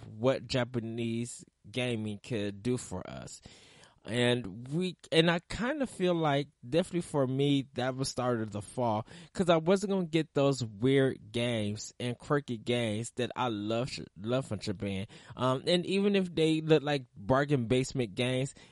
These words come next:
I wasn't getting that no more. You know, most of the bargain basement games were coming from the West or some from Euro-, from Europe.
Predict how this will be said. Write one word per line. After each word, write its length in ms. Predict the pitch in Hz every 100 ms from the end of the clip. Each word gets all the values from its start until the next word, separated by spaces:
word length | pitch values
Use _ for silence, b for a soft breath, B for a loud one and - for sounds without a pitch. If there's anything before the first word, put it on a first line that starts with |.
| B B
I 80 | 160
wasn't 440 | 160 185 214 233 143
getting 300 | 220 285 139
that 180 | 120
no 200 | 110 113
more. 340 | 107 107 98 120 123
You 160 | 131
know, 300 | 127 117 117 120
most 320 | 135 170 -
of 40 |
the 120 | 151 120
bargain 420 | 101 156 160 143
basement 380 | 143 - 135 120
games 340 | 127 135 -
were 140 | 117
coming 340 | - 127 117 113
from 480 | - 113 110 107 107
the 140 | 104
West 520 | 101 117 95 113 - - B B
or 520 | B 120 117 107 110 -
some 340 | - 147 135 127
from 320 | - 117 117
Euro-, 320 | 113 107 104 - -
from 260 | 117 110
Europe. 400 | 107 117 95 85